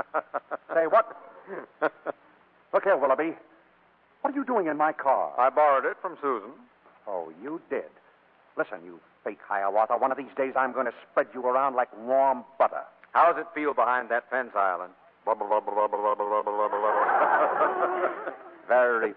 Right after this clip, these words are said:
Speaker 1: funny.
Speaker 2: Look, I got a message for you. Susan just wanted me to tell you that she's leaving for Arizona tomorrow, unless you arrange for a new hearing right away.
Speaker 1: How can I? I'm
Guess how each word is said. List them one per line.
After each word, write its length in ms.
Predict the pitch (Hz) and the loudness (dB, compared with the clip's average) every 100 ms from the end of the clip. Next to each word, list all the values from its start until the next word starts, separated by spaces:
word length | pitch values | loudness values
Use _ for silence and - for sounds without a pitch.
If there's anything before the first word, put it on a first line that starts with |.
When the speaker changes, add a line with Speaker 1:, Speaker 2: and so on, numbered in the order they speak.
| 180 | -4
Speaker 1:
funny. 200 | 98 76 62 - - - 147 | -4 -4 -14 -20 -20 -10 2
Speaker 2:
Look, 240 | 190 185 139 | 2 2 -2
I 140 | 135 147 | -2 0
got 140 | 165 | 0
a 40 | 156 | 0
message 260 | 165 139 - | -2 -4 -6
for 180 | 110 95 | -2 -2
you. 100 | 78 - _ _ _ 156 | -2 -14 _ _ _ -2
Susan 280 | 208 185 | -2 -2
just 220 | 175 180 165 | -2 0 2
wanted 260 | 175 160 | 0 0
me 80 | 156 | -8
to 100 | 135 | -8
tell 220 | - 151 | -2 -2
you 120 | 127 156 | -2 -8
that 120 | 156 | -10
she's 140 | 131 120 | -16 -10
leaving 280 | 165 147 135 | -8 -8 -4
for 120 | 123 | 2
Arizona 480 | 147 147 139 143 120 | 2 2 0 -2 -2
tomorrow, 460 | 117 143 156 95 76 76 | -4 2 2 2 -4 -10
unless 220 | 104 147 - | -2 -2 -2
you 100 | 156 | 0
arrange 400 | 151 131 143 165 | 2 0 -2 -8
for 100 | - | -4
a 40 | 139 | -4
new 160 | 151 | -4
hearing 340 | 135 139 127 139 | -2 0 0 0
right 200 | 127 123 | 0 2
away. 240 | 139 120 78 - | 2 0 -2 -10
Speaker 1:
How 160 | - - | -12 -8
can 140 | - 160 | -2 0
I? 140 | 101 120 | 0 0
I'm 100 | 135 | -2